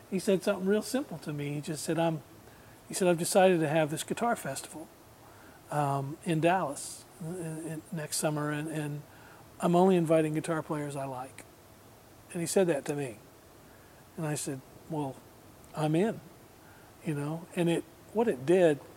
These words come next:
you know, he, he didn't know that. I've gotten to tell him that, but it reaffirmed what I'd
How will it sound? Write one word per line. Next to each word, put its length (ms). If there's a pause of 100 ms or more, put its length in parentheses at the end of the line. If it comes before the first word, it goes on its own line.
(120)
you 100
know, 180
he, 280
he 160
didn't 200
know 140
that. 240
I've 140 (420)
gotten 200
to 40
tell 260
him 120
that, 260
but 140 (500)
it 180
reaffirmed 760 (100)
what 180
I'd 260